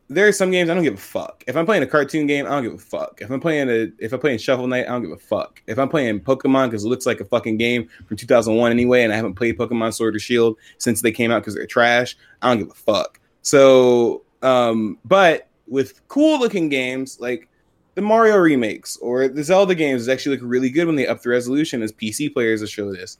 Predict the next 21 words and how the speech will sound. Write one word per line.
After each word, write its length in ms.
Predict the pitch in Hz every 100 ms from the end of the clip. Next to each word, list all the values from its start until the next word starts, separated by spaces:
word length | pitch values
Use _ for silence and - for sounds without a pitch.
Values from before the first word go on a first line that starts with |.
| _ _ _ _ _
Um, 720 | 120 131 127 123 117 113 78 _ _ _ _
I 160 | 131 160
want 300 | 156 165 -
those 180 | 160 135
games 400 | 147 139 135 -
to 240 | 135 117 - _ _ 117
do 160 | 151 147
what 100 | 135
they're 120 | 123
supposed 300 | - 113 -
to 80 | 101
do. 60 |
I 20 |
want 120 | 110 123
everything 240 | 131 135
to 40 | 127
run 120 | 123
sixty 240 | - -
frames 220 | - 113
per 80 | -
second. 380 | - 117 113